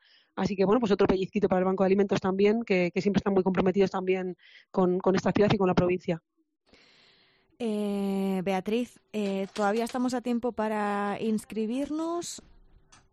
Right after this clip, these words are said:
Speaker 1: Sí, hoy viernes se pueden realizar inscripciones de manera presencial en Deportes de Carrerilla, en la calle Real, hasta las ocho de la tarde.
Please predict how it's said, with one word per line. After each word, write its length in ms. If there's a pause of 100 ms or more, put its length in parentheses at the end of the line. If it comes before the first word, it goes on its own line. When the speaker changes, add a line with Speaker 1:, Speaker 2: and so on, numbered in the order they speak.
(680)
Speaker 1:
Sí, 300 (320)
hoy 200
viernes 560 (200)
se 160
pueden 220
realizar 400
inscripciones 540
de 60
manera 280
presencial 520
en 100
Deportes 360
de 100
Carrerilla, 580
en 80
la 100
calle 260
Real, 260
hasta 200
las 120
ocho 220
de 80
la 120
tarde. 440